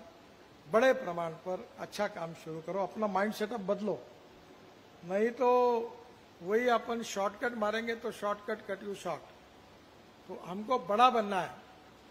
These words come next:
अमेरिका से आया हुआ युवक राजस्थान में जाकर दो हज़ार करोड़ का export कर सकता है,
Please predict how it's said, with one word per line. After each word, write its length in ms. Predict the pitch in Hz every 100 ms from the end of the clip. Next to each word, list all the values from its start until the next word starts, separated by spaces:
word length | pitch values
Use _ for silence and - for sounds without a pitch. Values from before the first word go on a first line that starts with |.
| - -
अमेरिका 500 | 170 190 226 220 254
से 140 | 254 262
आया 240 | 226 220
हुआ 180 | 233 233
युवक 480 | 233 220 208 214 214 - - - -
राजस्थान 540 | 165 196 226 220 220 214
में 160 | 214
जाकर 300 | 202 196 202
दो 240 | 190 170 196
हज़ार 240 | 180 202
करोड़ 280 | 196 190 185
का 180 | 190 180
export 380 | 170 - 175 175
कर 80 | 156
सकता 240 | 165 -
है, 100 | 170